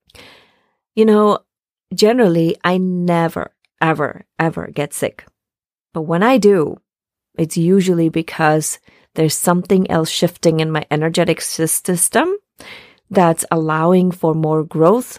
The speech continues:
more, more, something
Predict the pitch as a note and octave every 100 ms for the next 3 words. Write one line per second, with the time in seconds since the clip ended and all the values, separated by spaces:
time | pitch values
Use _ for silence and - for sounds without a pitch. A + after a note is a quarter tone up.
0 | _ E3+ D#3+ D#3+ D#3+ D#3+ D#3+ E3 _ _
1 | _ _ _ _ _ F3+ F3 E3 E3 E3
2 | D#3+ - _ _ _ _ _ _ _ -
3 | - _ _ _ _ - - A#3 G#3+ A3+